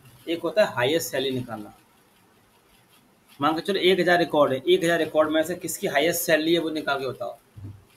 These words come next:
एक होता है सेकंड हाईएस्ट सैलरी निकाल के बताओ,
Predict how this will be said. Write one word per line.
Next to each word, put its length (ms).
एक 160
होता 220
है 80
सेकंड 600
हाईएस्ट 400
सैलरी 220
निकाल 260
के 120
बताओ, 260